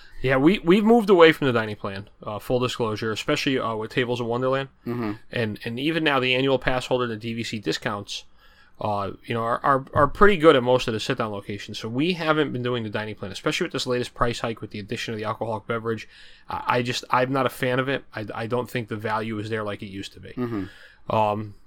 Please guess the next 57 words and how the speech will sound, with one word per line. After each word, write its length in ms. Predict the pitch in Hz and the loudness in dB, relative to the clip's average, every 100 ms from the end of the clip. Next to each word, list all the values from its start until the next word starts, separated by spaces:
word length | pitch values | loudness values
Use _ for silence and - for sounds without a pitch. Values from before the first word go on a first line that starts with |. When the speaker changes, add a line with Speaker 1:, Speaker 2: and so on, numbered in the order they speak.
| - - | -10 6
Speaker 1:
but 320 | 156 147 - | 8 8 4
Speaker 2:
Now, 80 | 135 | -2
now, 60 | 131 | 0
granted, 360 | 143 151 147 | 2 0 0
if 80 | 131 | -4
you're 100 | 135 | -2
going 280 | 131 135 143 | 0 2 2
during 180 | 123 120 | -2 -4
free 220 | - 127 | -4 -2
dining, 260 | 131 151 214 | 2 8 8
Speaker 1:
yes, 300 | 165 165 - | 8 6 4
then 180 | 147 147 | 6 6
Speaker 2:
it's 300 | 135 - - | 4 0 2
Speaker 1:
it's, 20 | |
Speaker 2:
not 120 | 139 | 4
Speaker 1:
it's, 140 | - 107 | 4 2
Speaker 2:
a 20 | |
bad 60 | 151 | 2
Speaker 1:
it's 80 | 156 | 6
not 100 | 143 | 8
a 40 | |
Speaker 2:
deal. 40 | 143 | 8
Speaker 1:
bad 140 | 143 | 4
thing. 280 | - 196 104 - - - - - | 2 0 -2 -10 -16 -18 -18 -2
And 180 | 156 156 | 4 6
then 80 | 151 | 8
on 140 | 147 | 6
the, 260 | 143 139 - | 6 6 2
the 300 | 135 135 127 - | -2 0 0 4
end 200 | 196 196 | 4 6
of 200 | 147 120 | 4 4
the, 120 | 123 | 2
the 180 | 117 139 | 4 8
opposite 360 | 180 - 156 | 8 8 2
end 140 | 135 117 | 2 2
of 80 | 113 | -2
the 40 | |
dining 220 | 110 107 | -2 -4
plan, 300 | - 107 104 | -6 -6 -6
so 120 | - | -4
you 120 | 113 110 | -4 -2
have 240 | 113 104 | -4 -4
the, 220 | 107 104 - | -6 -6 -4
again, 240 | 117 117 | -2 -2
the, 140 | 107 | -4
what 180 | 110 120 | -4 -4
we 80 | 120 | 0
know 160 | 127 123 | 2 2
as 80 | 117 | 0
the 60 | |
D 160 | 110 135 | -2 2
D 120 | 135 | 2
P, 240 | 131 131 123 | 2 0 0
the 80 | |
Disney 300 | 107 120 120 | -2 -2 -2
dining 260 | 117 113 110 | -2 -2 -4
plan, 380 | - 117 113 | -4 -4 -4